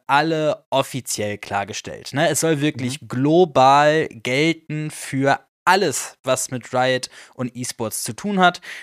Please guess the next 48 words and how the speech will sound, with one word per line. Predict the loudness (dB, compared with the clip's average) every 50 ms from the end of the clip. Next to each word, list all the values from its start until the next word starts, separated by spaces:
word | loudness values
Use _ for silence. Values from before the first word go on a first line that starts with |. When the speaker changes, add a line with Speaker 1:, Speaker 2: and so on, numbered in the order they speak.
| -8
Speaker 1:
Da | -6 0 0
wird | 2 2
dann | 2 2
auch | 2
noch | 2 0 2
aufgelistet, | 2 2 2 2 0 0 0 0 0 0 -4 -2 -2
was | -2 -2
für | -2 -6 -8
Strafen | -8 -2 2 4 4 4 4 0 -6
es | -6 -8 -8 -8
geben | -6 -6 -6 -6 -6 -8
kann. | -6 -2 -2 0 0 0 -4 -4
Und | -6 -8 -8 -8 -8 -6
man | -6 -8 -6 -4
will | -4 -4 -4
da | -4
jetzt | -4 -6 -6 -8 -10
einfach, | -12 -10 -10 -12 -6
denke | -2 -2 -2 -2 -2 -6
ich, | -8 -8 -14 -20 -20 -20 -12
eine | _ -4 -4 -4
gute | -4 -4 -6 -4 -2 -2 -2
Gesetzesgrundlage | 0 0 0 2 4 2 2 2 0 0 0 0 2 2 2 2 4 4 4 4 4 4 4 2 0 2 4
haben, | 4 4 4 4 2 -2 -4 -4 -6 -6
um | -4 -4 -4 -4 -4 -4 -6 -6
gegen | -4 -4 -4 -2 -4 -4 -4 -6 -6 -8 -12 -16 _ _
irgendwas, | 0 2 2 2 2 0 -2 -2 -2 -2 -2 -4
was | -8 -6
Riot | -6 -4 -4 -6 -6 -8
nicht | -10 -12 -12 -10
passt, | -8 -6 -6 -6 -8 -10 -14 -20 -20 -20 -20 -20 _ _ _
äh, | -2 0 2 2 4 2 2 0 -4
vorzugehen. | -8 -8 2 4 4 4 4 4 0 0 0 -2 -4 -4 -8 -12 -20 _ _ _
Und | -4 -2 -2 -2 -2 0
das | 4 4 4 4 2 -2 -4 -4
ist, | -2 -2 -2 -2 -2 -2 -2
denke | -2 -2 -2 -2
ich, | -6 -6 -4
auch | -4 -4 -2 _
ganz | -6 -8 -6 -6
sinnvoll, | -4 -4 -4 -4 0 4 4 6 6 6 4 2 0
ne, | -2 -2 0 0 0 0
dass | -2 -4 -6 -6
man | -6
das | -6 -6 -6
so | -6 -6
einmal | -6 -6 -6 -6 -4 -2 -2 -2 -2 0 2
hat. | 0 0 0 0